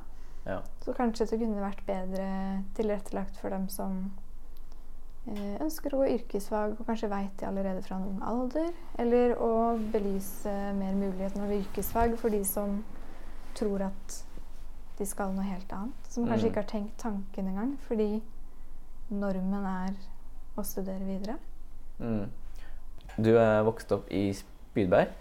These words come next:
Speaker 2: Ja.
Speaker 1: og har nå flyttet til Mysen. Du har også studert i Lillehammer og Oslo, og da lurer jeg på, hva tenker du er et godt sted å bo?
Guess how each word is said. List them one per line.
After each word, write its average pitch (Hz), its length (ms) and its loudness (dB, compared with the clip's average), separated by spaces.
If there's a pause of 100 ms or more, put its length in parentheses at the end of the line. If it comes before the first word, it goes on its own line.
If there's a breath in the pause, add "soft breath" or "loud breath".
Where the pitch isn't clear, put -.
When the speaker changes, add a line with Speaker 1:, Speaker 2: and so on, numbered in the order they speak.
(400 loud breath)
Speaker 2:
Ja. - 60 -2
Speaker 1:
og 110 560 8 (500)
har 107 480 4
nå 101 460 2
flyttet 98 280 -2
til 101 180 0
Mysen. 101 360 -2 (720 loud breath)
Du 117 80 6
har 110 80 10
også 107 220 2
studert 101 540 -2
i 98 300 0
Lillehammer 92 720 -2
og 95 60 -2
Oslo, - 360 -2 (300)
og 113 440 6
da 117 80 8
lurer 104 220 6
jeg - 60 -8
på, 107 160 4
hva 104 520 6
tenker 107 280 -2
du 101 60 2
er 90 80 4
et 95 140 -2
godt - 260 -4
sted - 400 2
å 98 100 2
bo? 110 160 0